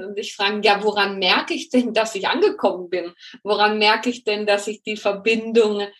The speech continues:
geschaffen habe? Was wird denn möglich, wenn ich Liebe und Sex, Genital und Herz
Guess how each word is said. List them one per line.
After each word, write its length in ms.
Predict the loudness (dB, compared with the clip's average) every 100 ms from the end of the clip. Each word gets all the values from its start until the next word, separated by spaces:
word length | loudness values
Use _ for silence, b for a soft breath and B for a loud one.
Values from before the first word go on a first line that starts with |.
| b b _
geschaffen 680 | 0 2 2 0 -4 -6 -4
habe? 480 | -2 -2 0 -4 -4 _ _ _ _ _ _ _ _
Was 680 | -2 0 0 -4 -16 -20 -20 _ _ _ _ _ _ _ _
wird 300 | 0 2 4
denn 240 | 2 2 0
möglich, 1040 | 2 4 2 -2 -6 -4 -4 -10 -18 _ _ _ _ _ _ _ _ _ _
wenn 400 | -4 2 2 2
ich 380 | 0 -2 -10 _ _ _ _ _ _
Liebe 460 | -12 -6 2 2
und 140 | 2 -4
Sex, 560 | 0 0 0 -10 -10
Genital 680 | -6 -4 -6 -6 2 4 4 0
und 160 | -8
Herz 840 | -6 0 2 2 0 -16 -20 -20